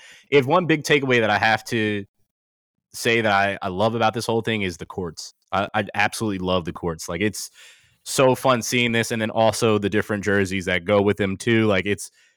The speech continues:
really, really fun seeing this creativity go on. And, but also the games that I have watched have seemed more competitive than nor-, than normal. Um,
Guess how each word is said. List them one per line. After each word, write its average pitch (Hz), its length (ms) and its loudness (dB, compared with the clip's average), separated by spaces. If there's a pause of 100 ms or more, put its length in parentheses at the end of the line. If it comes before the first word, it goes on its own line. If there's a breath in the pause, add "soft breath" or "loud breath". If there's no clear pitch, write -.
(160)
really, 107 320 2
really 98 200 0
fun 98 480 -2
seeing 98 300 -6
this 92 140 -6
creativity 98 720 -2
go 98 220 0
on. 101 240 -4
And, 101 320 -8 (160)
but 110 120 2
also 107 580 2 (280 loud breath)
the 104 60 -10
games 110 260 -4
that 107 80 -4
I 98 100 -2
have 110 260 -2
watched 98 480 -2
have 101 180 -8
seemed 95 400 -8 (440)
more 107 200 2
competitive 92 560 -2
than 90 140 -10
nor-, 90 240 -8
than 98 180 -2
normal. 113 400 -2 (420 soft breath)
Um, 90 420 2